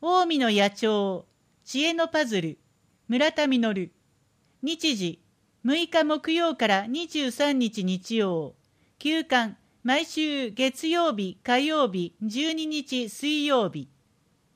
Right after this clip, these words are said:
滋賀県平和記念館、アイピー電話、零五零、五八零二の九八零零。ファックス、零七四九、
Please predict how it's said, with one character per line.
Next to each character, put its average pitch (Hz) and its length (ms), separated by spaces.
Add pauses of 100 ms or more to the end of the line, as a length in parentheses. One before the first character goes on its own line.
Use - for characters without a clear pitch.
(1400)
滋 285 280
賀 339 100
県 240 340
平 302 300
和 311 120
記 302 160
念 285 240
館、 170 300 (640)
ア 262 140
イ 339 100
ピ 349 240
ー - 20
電 302 240
話、 175 240 (320)
零 330 280
五 330 260
零、 208 400 (200)
五 320 220
八 349 300
零 285 240
二 277 240
の 175 260
九 311 240
八 311 300
零 214 240
零。 180 380 (420)
フ - 100
ァ 285 60
ッ 285 60
ク 247 180
ス、 185 260 (240)
零 330 220
七 311 240
四 247 260
九、 220 460